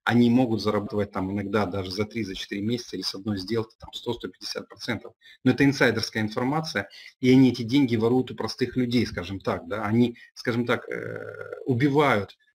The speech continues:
полностью, э, пенсионные накопления, зарабатывая себе капиталы. И это неправильный подход, который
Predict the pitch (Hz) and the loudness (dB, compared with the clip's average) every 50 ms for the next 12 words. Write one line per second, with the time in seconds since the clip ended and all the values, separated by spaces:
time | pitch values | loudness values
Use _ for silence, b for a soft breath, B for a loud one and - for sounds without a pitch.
0 | _ _ - - 156 147 127 117 107 104 - - - 104 101 - - - 104 101 | _ _ 0 4 4 6 6 4 2 0 -2 -4 -2 -2 -2 -2 -4 -6 -6 -6
1 | 98 - - 135 131 131 - 156 143 143 127 117 107 107 107 104 107 107 - 120 | -6 0 2 2 2 4 4 4 4 4 6 4 4 4 2 2 0 0 -2 -4
2 | - 143 165 190 196 165 120 92 - - _ _ _ _ _ _ _ - 104 127 | 0 0 2 2 2 2 0 -2 -4 -8 _ _ _ _ _ _ _ -4 0 0
3 | 120 113 113 135 139 135 - 107 101 98 - - 107 113 113 - 107 - - - | 0 0 0 -2 -2 -2 -2 -2 -2 -2 -4 -6 -6 -6 -6 -8 -10 -12 -12 -10
4 | - - 90 82 82 85 - - - 135 135 - 131 135 139 139 135 143 123 107 | -6 -6 -6 -6 -6 -8 -8 -4 -4 -2 0 2 2 2 2 2 2 2 2 2
5 | 98 98 98 - - 92 - - - 160 - - 98 - - 120 117 113 107 - | 0 -2 -4 -6 -8 -10 -10 -8 -10 -8 -8 -8 -10 -6 -4 -2 -2 -2 -2 -4